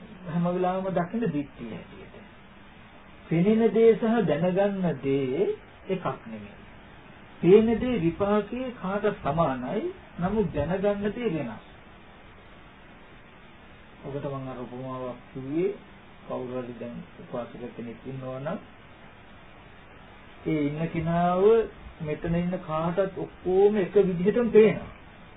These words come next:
පේනවා. නමුත් දැනගන්න ක්‍රමය වෙනස්.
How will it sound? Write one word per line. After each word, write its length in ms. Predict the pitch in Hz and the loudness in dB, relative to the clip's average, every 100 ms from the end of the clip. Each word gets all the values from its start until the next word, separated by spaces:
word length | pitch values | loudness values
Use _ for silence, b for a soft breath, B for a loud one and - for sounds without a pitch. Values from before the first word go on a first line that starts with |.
| - - - - - - - - - - - - | -20 -18 -18 -20 -20 -20 -20 -20 -20 -20 -20 -8
පේනවා. 400 | 147 131 208 - 139 | -6 -6 -8 -14 -10
නමුත් 280 | 143 196 202 - - - - 175 | -4 -4 -4 -10 -20 -20 -14 -6
දැනගන්න 580 | 147 175 214 226 220 226 | 0 2 2 2 2 0
ක්‍රමය 320 | 208 208 208 | 0 2 2
වෙනස්. 300 | 139 117 107 | 0 -4 -10